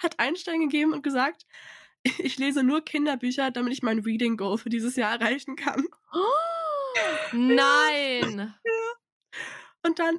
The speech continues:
Speaker 1: ich weiß nicht, ob du dieses Buch kennst, aber dieses The Very Hungry, äh, Hungry Caterpillar, also ich glaub, wie ein Raupe Nimmersatt heißt es auf Deutsch.
Speaker 2: Ja.
Speaker 1: Ja. Und hat jemand drunter geschrieben, die Verwandlung von Kafka ist das bessere <laughs> Buch.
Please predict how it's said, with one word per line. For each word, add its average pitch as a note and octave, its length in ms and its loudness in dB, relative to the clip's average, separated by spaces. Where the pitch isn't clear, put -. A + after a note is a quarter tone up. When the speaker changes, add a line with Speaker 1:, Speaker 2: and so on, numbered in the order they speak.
Speaker 1:
ich E4 120 -2
weiß C4+ 200 -2
nicht, E4+ 120 -10
ob D4 100 -10
du C4+ 80 -2
dieses C4 140 -2
Buch C#4 200 0
kennst, B3+ 260 -2
aber A#3+ 140 -2
dieses B3+ 280 -4
The A3+ 120 0
Very A3+ 280 -2
Hungry, B3 300 -2
äh, A3+ 180 -2
Hungry A#3+ 260 -2
Caterpillar, A#3 640 -2
also A3 240 -8
ich - 100 -10
glaub, A#3+ 220 -6
wie A3 120 0
ein G#3+ 60 -6
Raupe A3 280 -2
Nimmersatt A3 540 -2
heißt G#3 220 -6
es - 80 -10
auf G#3+ 100 -4
Deutsch. G3+ 460 -4
Speaker 2:
Ja. C#4 920 0
Speaker 1:
Ja. D#4 220 0
Und D4+ 80 2
hat E4+ 100 0
jemand E4 220 0
drunter F4 180 -2
geschrieben, E4 540 0
die C#4+ 100 4
Verwandlung C#4+ 600 -2
von C4+ 240 -4
Kafka C#4+ 380 -2
ist B3+ 180 -6
das C4+ 140 -4
bessere C#4+ 400 0
<laughs> - 0 -
Buch. F#4 400 2